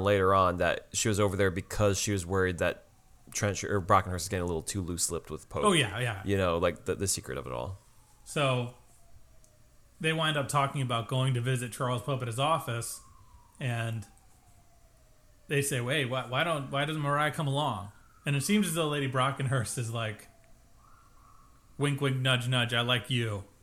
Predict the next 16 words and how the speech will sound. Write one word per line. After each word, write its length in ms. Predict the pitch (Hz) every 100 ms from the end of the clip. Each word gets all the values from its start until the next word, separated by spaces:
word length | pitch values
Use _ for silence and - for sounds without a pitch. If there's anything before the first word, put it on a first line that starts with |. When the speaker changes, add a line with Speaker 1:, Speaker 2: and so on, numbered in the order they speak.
| - - -
Speaker 2:
Come 180 | 147 139
along, 460 | 120 120 117 113
talk 260 | 131 123 -
to 80 | 123
this 260 | 110 - - -
hunky 320 | 147 135 139
Speaker 1:
Mm-hmm. 60 | 127
Speaker 2:
young 240 | 117 117
man 440 | 117 113 110 104 101 - - - -
who 120 | 127
is 120 | 107
so 300 | - 135 123 120
chock 320 | 139 123 -
full 160 | 131
of 80 | 110
charisma. 580 | - 120 117 110 98